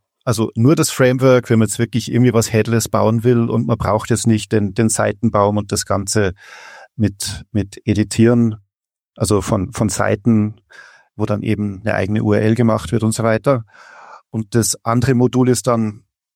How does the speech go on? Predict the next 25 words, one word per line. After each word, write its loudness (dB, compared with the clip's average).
das -4
C 0
M 0
S -2
selber, 2
das -4
eben, -2
wie -6
ich -8
gerade -4
schon -2
gesagt -4
habe, -2
auf -2
einem -2
Seitenbaum -2
basiert. -2
Das -6
heißt, -2
ich -8
habe 0
Seiten 0
und 0
Unterseiten 0
und -2